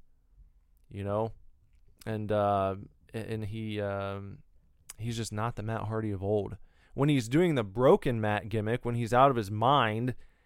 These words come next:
and he looks like Toe Cutter from Mad Max, then it's, it's really,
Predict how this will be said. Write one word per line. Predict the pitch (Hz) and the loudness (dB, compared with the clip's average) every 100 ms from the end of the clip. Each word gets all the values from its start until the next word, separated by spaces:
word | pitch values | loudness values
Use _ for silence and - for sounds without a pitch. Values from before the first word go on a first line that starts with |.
| _ _ - | _ _ -6
and | 117 | -2
he | 120 | 0
looks | 139 - | 0 0
like | 110 - | -2 -2
Toe | - 156 165 | 0 4 4
Cutter | - 117 113 120 | 4 4 4 0
from | - 107 | -2 -4
Mad | 113 127 113 | 2 2 2
Max, | 113 139 120 - - - _ _ _ - - _ _ _ - | 2 2 2 -2 -14 -18 _ _ _ -20 -20 _ _ _ -20
then | 143 135 285 370 | -16 -4 -2 0
it's, | 359 - - | -2 -4 -6
it's | - - - - | -6 -6 -8 -10
really, | 277 226 240 196 151 | -6 0 2 4 2